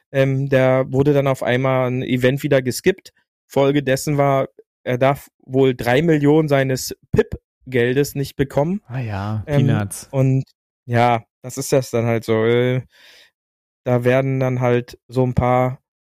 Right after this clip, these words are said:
Speaker 1: extra Dollar gestrichen. Äh, die wird's dann wahrscheinlich irgendwo anders wieder geben, wo was medial nicht bekannt ist. Aber, ähm,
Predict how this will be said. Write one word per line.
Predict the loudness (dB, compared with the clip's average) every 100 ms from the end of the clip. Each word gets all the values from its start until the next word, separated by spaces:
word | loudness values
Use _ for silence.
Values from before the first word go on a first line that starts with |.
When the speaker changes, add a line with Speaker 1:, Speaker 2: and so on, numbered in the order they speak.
| _ _ _
Speaker 1:
extra | -4 -4 0 0
Dollar | 2 0 2 0 -2
gestrichen. | -4 -4 -4 -4 -2 0 0 -2 0
Äh, | 0
die | 0 0
wird's | 0 0
dann | 0 0
wahrscheinlich | -2 -2 -2 -2
irgendwo | -2 0
anders | 0 0 0 2
wieder | 0 0
geben, | 0 0 0
wo | 0 -2
was | -2
medial | -2 0 0 0
nicht | -2 -6
bekannt | -6 -2 -2 0
ist. | 0 -2 -10 -20 -20 _ _
Aber, | -2 0 2 2 -2 -4
ähm, | -4 -2 -4